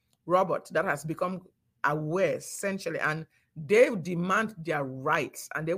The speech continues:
so these are not robots. These are just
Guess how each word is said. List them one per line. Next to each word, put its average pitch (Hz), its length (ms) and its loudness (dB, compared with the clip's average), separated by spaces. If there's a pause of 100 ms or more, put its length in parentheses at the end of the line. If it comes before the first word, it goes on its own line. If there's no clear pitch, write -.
(120)
so 247 180 0
these 311 320 0
are 240 120 2
not 202 460 -2
robots. 165 720 -6 (500)
These 226 260 -2
are 185 280 2
just - 460 -2